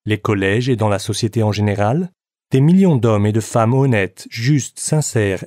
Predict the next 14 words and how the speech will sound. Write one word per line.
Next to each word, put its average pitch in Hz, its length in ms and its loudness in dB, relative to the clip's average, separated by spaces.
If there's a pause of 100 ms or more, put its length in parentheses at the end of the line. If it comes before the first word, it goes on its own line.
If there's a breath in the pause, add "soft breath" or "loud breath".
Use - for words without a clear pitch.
et 131 120 2
ouverts 151 280 2
d'esprit 170 460 -2
ont-ils 175 280 0
amené 135 360 2
à 120 60 0
embrasser 107 440 -2
l'islam 110 480 -2
par 104 160 -2
la 104 100 0
contrainte 107 480 -4
et 101 60 -4
par 98 200 -4
l'épée ? 117 420 -2